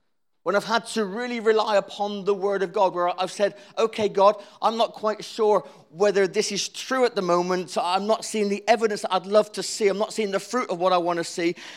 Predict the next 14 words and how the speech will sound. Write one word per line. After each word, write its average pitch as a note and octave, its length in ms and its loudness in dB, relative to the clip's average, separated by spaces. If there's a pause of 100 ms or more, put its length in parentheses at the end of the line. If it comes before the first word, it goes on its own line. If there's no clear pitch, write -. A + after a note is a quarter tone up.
but F#3+ 220 0
I'm B3 300 2
gonna A3 240 4
stand G#3+ 800 -6
upon F3+ 420 0
it. - 360 -6 (1300)
I, F#3+ 120 4
I, G#3+ 100 2 (100)
I'm A#3 80 2
gonna G#3+ 200 2
stand A#3 460 -4
upon G#3 460 -4
every F#3+ 260 0
promise A3+ 540 -4